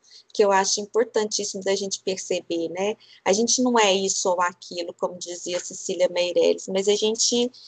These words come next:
é, nesse processo do que Paulo Freire chama do estar sendo, né?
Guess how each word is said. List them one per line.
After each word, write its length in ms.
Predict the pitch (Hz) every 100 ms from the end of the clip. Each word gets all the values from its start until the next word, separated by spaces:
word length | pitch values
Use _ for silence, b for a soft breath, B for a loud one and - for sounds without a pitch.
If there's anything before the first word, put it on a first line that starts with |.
| B _
é, 180 | 208 208
nesse 440 | 208 233 285 -
processo 680 | - 208 202 202 190 196 -
do 180 | 190 196
que 400 | - 196 190 190
Paulo 200 | 196 190
Freire 240 | 190 196 196
chama 300 | - 190 190
do 140 | 185
estar 420 | 190 - 180 185
sendo, 580 | - - 220 262 226 196
né? 220 | 180 202